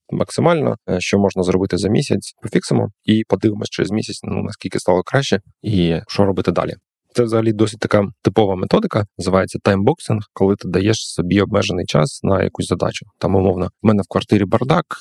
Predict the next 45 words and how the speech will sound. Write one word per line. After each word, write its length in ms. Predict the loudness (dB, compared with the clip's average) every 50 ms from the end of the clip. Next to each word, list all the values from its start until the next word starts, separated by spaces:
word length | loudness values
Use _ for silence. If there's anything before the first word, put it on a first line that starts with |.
| _ _
перебрати 500 | 0 0 2 2 4 2 2 0 -2 -8
все, 340 | -10 -2 0 2 2 2
розкласти 600 | 2 0 -4 -6 _ 0 0 0 0 2 0 -2 -2
це 160 | 0 -2 -4 -2 0
десь 260 | -4 -4 -4 -8 -8 _
пару 180 | 0 0 0 2
тижнів, 400 | 0 -2 -2 -2 -2 -4 -2 0
і 20 |
я 100 | 0 0
не, 120 | 0 0 -2
не 180 | -2 0 0
можу 280 | 0 0 -2 -4 -4 -4
ніяк 240 | -4 -2 -2 -6 -8 _
почати. 380 | -6 -6 -4 -4 -6 -6 -6 _ _ _ _ -2
От, 200 | 0 0 0 0
але 280 | 0 0 2 4 4 4
я, 80 | 2 0
типу, 220 | -2 0 0 2
можу 280 | 4 4 2 2 0 -4
с-, 280 | -8 -12 -18 -16 -8 -8
закомітитись, 600 | -2 2 2 2 2 2 0 -2 -2 -6 -6 -6
наприклад, 380 | -6 -8 -8 -8 -6 -8 -10 -8
там, 140 | -6 -6 -6 -6
дві 180 | 0 2 2 2
години 380 | 2 0 2 2 2 2 2 -2
в 120 | -6 _
п'ятницю. 480 | 0 0 0 0 0 -6 -8 -8 -12 -14 -14 _ -2
Я 60 | -2
буду 160 | -2 -2 -4
це 120 | -2 -2 -2
робити 340 | -2 -2 -4 -8 -12 -10 -12
по 80 | -12
п'ятницям. 480 | -6 -4 -4 -4 -4 -8 -8 -8 -8 0 2
Ну, 140 | 2 2 2
і 60 | 2
так, 160 | 0 -2 -2
типу, 240 | -2 -6 -4 -2 -4 -4 -4 -8 _ _ _ _ _
кожну 240 | -2 0 0 0 2
п'ятницю 360 | 2 0 0 -2 -12 -8 -6
по 60 | -2
дві 140 | 0 0 0
години, 340 | 0 0 0 0 0 0 -4 -6
типу, 200 | -6 -4 -4 -4
ти 120 | -4 -4 -6
потрошку 520 | -6 -4 0 0 0 0 -2 -6 -8 -8